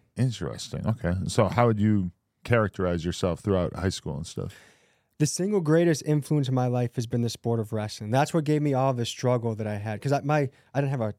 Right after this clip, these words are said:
Speaker 2: a rough childhood. I mean, I was academically pushed, and then, uh, wrestling was a sport that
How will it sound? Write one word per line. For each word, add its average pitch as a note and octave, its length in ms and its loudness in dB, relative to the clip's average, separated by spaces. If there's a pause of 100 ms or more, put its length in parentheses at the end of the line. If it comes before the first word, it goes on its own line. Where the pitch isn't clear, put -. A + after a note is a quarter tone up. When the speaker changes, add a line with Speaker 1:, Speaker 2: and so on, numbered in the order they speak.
(120)
Speaker 2:
a A2+ 80 -2
rough A#2+ 420 0 (240)
childhood. A#2 640 0
I A#2 60 -4
mean, A#2+ 100 0
I A#2+ 60 0
was A2+ 180 -2
academically B2 680 -2
pushed, B2+ 340 -4
and B2 80 -2
then, A2+ 160 -2 (360)
uh, A#2 340 2
wrestling C#3+ 400 2
was B2+ 120 0
a A#2+ 40 -2
sport B2+ 400 -2
that A#2 240 0